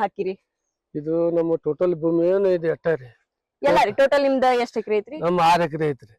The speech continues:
Speaker 1: ಹಾ, ಅದ್ರೊಳಗ್ ಇದು ಬದ್ನಿಕಾಯಿ ಎಷ್ಟ್ ಹಾಕಿರಿ?
Speaker 2: ಒಂದ್ ಎಕರೆ ಹಾಕಿವ್ರಿ.
Speaker 1: ಹಾ ರೀ.
Speaker 2: ಮತ್ತ್ ಒಂದ್ ಎಕರೆದಾಗ ಉಳ್ಕಿದ್ದು ಬ್ಯಾರೆ ಬೆಳೆ ಐತ್ರಿ.
Speaker 1: ಹಾ.
Speaker 2: ಮತ್ತೆ ಇದು ಒಂದ್ ಎಕರೆ ಹಾಕಿದ್ದೈತ್ ನೋಡ್ರಿ ಭೂಮಿ.
Speaker 1: ಹಾ. ಇದಕ್ಕೆ ಯಾವ್ಯಾವ ಗೊಬ್ರ ಯೂಸ್ ಮಾಡಿರಿ ನೀವ?
Speaker 2: ಇದ್ರ ಎರಡ್ ತರ ಗೊಬ್ರ ಯೂಸ್ ಮಾಡಿವಿ. ಒಂದ್
Speaker 1: ಹಾ.
Speaker 2: ರಾಸಾಯನಿಕ ಯೂಸ್ ಮಾಡೇನ್ರಿ,
Speaker 1: ಹಾ.
Speaker 2: ಒಂದ್ ಡಿಫೆನ್ ಯೂಸ್ ಮಾಡೇನ್ರಿ.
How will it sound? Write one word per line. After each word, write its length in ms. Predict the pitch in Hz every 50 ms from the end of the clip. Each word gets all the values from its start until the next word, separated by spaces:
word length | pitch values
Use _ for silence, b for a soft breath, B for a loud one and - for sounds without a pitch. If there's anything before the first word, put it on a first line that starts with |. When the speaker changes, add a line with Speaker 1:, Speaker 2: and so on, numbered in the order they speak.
| -
Speaker 1:
ಹಾ, 140 | 226 214 220
ಅದ್ರೊಳಗ್ 360 | 220 208 233 247 247 247 233 247
ಇದು 100 | 220 233 208
ಬದ್ನಿಕಾಯಿ 340 | 226 202 208 262 - 247 220 202
ಎಷ್ಟ್ 120 | - - 208
ಹಾಕಿರಿ? 160 | 196 143 156 175
Speaker 2:
ಒಂದ್ 140 | 180 165 165 156
ಎಕರೆ 200 | 135 170 196 208
ಹಾಕಿವ್ರಿ. 480 | 185 143 156 165 147 135 131 127 151 180 202 220 - - 214
Speaker 1:
ಹಾ 60 | 196
ರೀ. 100 | 165 160 _ _ - 139 151
Speaker 2:
ಮತ್ತ್ 180 | 175 175 -
ಒಂದ್ 200 | 185 180 180 175 175 160
ಎಕರೆದಾಗ 500 | - 185 185 190 180 190 190 185 180 196 202 208 208 220 220 - -
ಉಳ್ಕಿದ್ದು 460 | 170 170 170 160 - 196 185 180 190
ಬ್ಯಾರೆ 280 | 170 165 160 165 180 175
ಬೆಳೆ 220 | 156 160 151 151 143
ಐತ್ರಿ. 260 | 127 _ _ - 165 190 208 _ _ - -
Speaker 1:
ಹಾ. 60 | 208 180 - - _ _ _ _ _ -
Speaker 2:
ಮತ್ತೆ 300 | 156 165 156 _ - 175 175 170 170 165 160 160
ಇದು 120 | 160 156 165
ಒಂದ್ 180 | 170 170 160
ಎಕರೆ 180 | 160 151 - 190 175
ಹಾಕಿದ್ದೈತ್ 360 | 160 - 180 160 156 147 131
ನೋಡ್ರಿ 220 | 143 127 113 107 117 117
ಭೂಮಿ. 160 | 123 120 117 110 _ -
Speaker 1:
ಹಾ. 80 | 240 233 - -
ಇದಕ್ಕೆ 240 | 254 262 285 - 285 254
ಯಾವ್ಯಾವ 200 | 240 262 285 285 247
ಗೊಬ್ರ 140 | 254 196 240 247 240
ಯೂಸ್ 140 | 226 226 220
ಮಾಡಿರಿ 340 | 226 208 196 196 196 196 196
ನೀವ? 140 | 196 202 214 240 - _ _ -
Speaker 2:
ಇದ್ರ 240 | 160 165 156 160 175 170 160 160
ಎರಡ್ 140 | 165 180 180 -
ತರ 100 | 180 190
ಗೊಬ್ರ 240 | 180 175 170 160 175 175
ಯೂಸ್ 120 | 165 151 156 156
ಮಾಡಿವಿ. 180 | 143 135 127 - 147
ಒಂದ್ 120 | 156 160 156
Speaker 1:
ಹಾ. 40 |
Speaker 2:
ರಾಸಾಯನಿಕ 400 | 151 151 - - 180 190 196 185 190
ಯೂಸ್ 100 | 175 180 185
ಮಾಡೇನ್ರಿ, 420 | 180 165 180 180 175 175 202 220 240 240 - _ _ _ -
Speaker 1:
ಹಾ. 80 | 233 156 175
Speaker 2:
ಒಂದ್ 140 | 180 180 151 147
ಡಿಫೆನ್ 260 | 180 - - 202 202 190 185
ಯೂಸ್ 120 | 170 151 156 156
ಮಾಡೇನ್ರಿ. 320 | 139 131 123 117 110 -